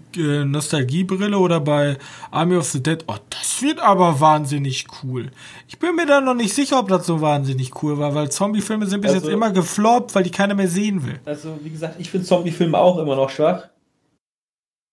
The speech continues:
Speaker 2: Ähm, ich hoffe, dass dieser Resident Evil-Teil,
Speaker 1: Aber
Speaker 2: da
Speaker 1: bei,
Speaker 2: müsst ihr
Speaker 1: bei
Speaker 2: aber eher auf
Speaker 1: Resident
Speaker 2: den Trailer
Speaker 1: Evil hast du ja
Speaker 2: warten.
Speaker 1: die Standard-Klischee-Zombies vor dem Herrn, langsam schlurfende
Speaker 2: Genau.
Speaker 1: Typen.
Speaker 2: Ich hoffe einfach nur, weil es geht halt um diese Menschen,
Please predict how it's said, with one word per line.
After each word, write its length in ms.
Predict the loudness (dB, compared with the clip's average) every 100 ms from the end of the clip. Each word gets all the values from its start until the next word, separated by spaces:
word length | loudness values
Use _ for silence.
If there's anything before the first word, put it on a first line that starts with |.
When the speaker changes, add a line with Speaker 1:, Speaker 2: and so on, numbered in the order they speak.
| _ _ -4
Speaker 2:
Ähm, 540 | 0 2 2 -2 -6 -12 _ _ _ -12
ich 60 | -8 0
hoffe, 180 | 0 2
dass 240 | -2 -2
dieser 300 | -4 -2 2 4
Resident 380 | 4 2 -2
Evil-Teil, 360 | -2 0 2 4
Speaker 1:
Aber 100 | 4
Speaker 2:
da 60 | 4
Speaker 1:
bei, 60 | 0
Speaker 2:
müsst 120 | 0
ihr 60 | 0
Speaker 1:
bei 60 |
Speaker 2:
aber 80 | 2
eher 60 | 2
auf 60 | 2
Speaker 1:
Resident 300 | 0 -4 -4
Speaker 2:
den 60 |
Trailer 160 | -2 0
Speaker 1:
Evil 100 | 2
hast 180 | 0 0
du 40 |
ja 60 | 0
Speaker 2:
warten. 100 | -2
Speaker 1:
die 200 | -4 -4
Standard-Klischee-Zombies 1400 | -2 2 2 2 -2 -4 -4 -2 0 -2 -4 -4 -4 -4 -2
vor 180 | 0
dem 140 | 0 2
Herrn, 340 | 2 0 0
langsam 400 | 0 0 0 -2
schlurfende 540 | -4 -4 -4 -2 -6 -4
Speaker 2:
Genau. 20 |
Speaker 1:
Typen. 360 | -4 -4 -8 -12 _ _ _ _ _ _ _ _ -2
Speaker 2:
Ich 140 | 2
hoffe 520 | 4 2 0 0 -2 0
einfach 340 | 0 2 0
nur, 260 | 2 0 2
weil 180 | 4 4 2
es 40 |
geht 120 | 0
halt 140 | 2 0
um 120 | -2
diese 180 | -4 -4
Menschen, 640 | 0 0 0 -4 -6 -8